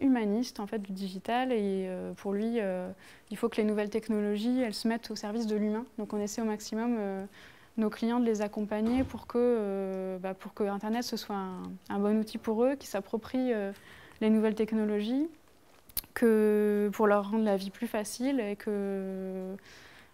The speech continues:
et que, voilà, que ce soit un plaisir aussi de travailler ensemble.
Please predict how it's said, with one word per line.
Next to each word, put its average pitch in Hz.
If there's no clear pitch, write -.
et 208
que, 214
voilà, 208
que -
ce -
soit 202
un 196
plaisir 220
aussi 214
de 214
travailler 202
ensemble. 202